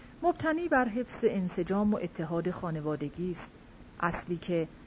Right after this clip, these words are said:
حکایت از رعایت سنت‌های کنفوسیوسی حتی در یک کشور به ظاهر کمونیست می‌کند. با این وجود سیاست مذکور سبب ایجاد هیچ تغییری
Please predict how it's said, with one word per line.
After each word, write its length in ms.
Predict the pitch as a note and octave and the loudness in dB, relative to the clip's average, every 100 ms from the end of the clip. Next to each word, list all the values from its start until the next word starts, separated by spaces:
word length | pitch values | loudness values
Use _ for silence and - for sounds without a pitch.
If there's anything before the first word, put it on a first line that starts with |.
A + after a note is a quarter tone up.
| - | -4
حکایت 480 | D4 C#4+ C#4+ C#4 D4+ | -2 6 8 8 6
از 180 | C4+ G#3+ | 2 2
رعایت 540 | G3+ - G3+ A3+ B3 | 2 4 4 2 0
سنت‌های 760 | A#3 - F#3 E3+ E3 - F#3 F3+ | -2 -2 -2 -2 -2 0 2 2
کنفوسیوسی 1000 | - F3 D#3+ D#3 - D#3+ D3+ - F3+ E3 - - - - | 0 -2 -2 -4 -2 -2 -2 -4 -4 -6 -10 -16 -16 -4
حتی 400 | D#3+ - E3+ D#3 D3+ - - - | -4 0 0 0 -2 -14 -10 2
در 140 | E4+ | 4
یک 220 | E4 D#4+ | 4 2
کشور 420 | - F#3 - E3+ | 2 0 2 0
به 120 | D#3+ D#3 | 2 0
ظاهر 320 | D#3+ D3+ D#3 | 0 0 -2
کمونیست 640 | - F3 E3 E3+ A#3 - - | -2 -2 2 2 2 0 -8
می‌کند. 520 | D3+ D#3 D3+ D3+ - - - - - - - - - - - - - | -6 -6 -6 -6 -10 -16 -18 -20 -20 -20 -20 -20 -20 -20 -20 -20 -4
با 140 | E3 E3 | 0 2
این 160 | F3 | 2
وجود 460 | E3+ D#3+ F3 G3+ G3+ - - - | 2 0 2 0 0 -6 -20 -14
سیاست 560 | - G3+ F3+ E3 F3 E3+ | -2 6 6 6 0 -2
مذکور 600 | D#3+ D#3+ - - A#3 A#3+ | -2 -2 -4 -4 0 0
سبب 400 | - C4+ C4+ D4+ | 0 2 4 4
ایجاد 500 | C#4+ G#3+ F#3 G#3+ G#3+ | 2 2 4 4 2
هیچ 400 | G#3 C#4+ D#4 - | 2 2 0 -2
تغییری 680 | - A3 F#3+ G#3 A3 G#3 | -2 0 2 2 2 0